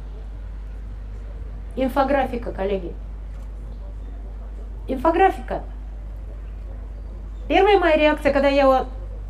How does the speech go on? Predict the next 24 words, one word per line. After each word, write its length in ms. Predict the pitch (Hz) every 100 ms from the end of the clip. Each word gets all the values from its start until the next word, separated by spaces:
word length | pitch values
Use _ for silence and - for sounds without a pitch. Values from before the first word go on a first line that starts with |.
| -
услышала 560 | 277 - 330 - 262 247
о 60 |
том, 200 | 247 247
что 460 | 226 - 240 220 196 -
планируется 480 | 254 277 240 233
делать 280 | 220 247 226
инфографика, 680 | 233 214 226 285 339 381 370 - - - -
это 260 | 269 269 233
была 300 | 262 262 254
такое, 340 | 233 247 240
знаете, 280 | 233 254 240
пауза, 720 | - 233 196 175 180 240 330 - - - - - -
потому 280 | 247 269 277
что 100 | 277
я 160 | 277 277
представила 680 | 285 - - 339 320 277
себе 400 | 269 285 240 240
состоятельного 840 | 220 269 262 269 294 359 359 302 277
клиента, 680 | 277 277 240 202 202 302 339 - - - - - - - - - - - -
ведущего 760 | 208 254 254 381 - - 294 302
пальчиком, 800 | - 339 320 - - 226 202 202
да, 280 | 262 330 330 - - - -
по 100 | 320
инфографике, 1080 | - 320 294 285 247 247 214 254 247 330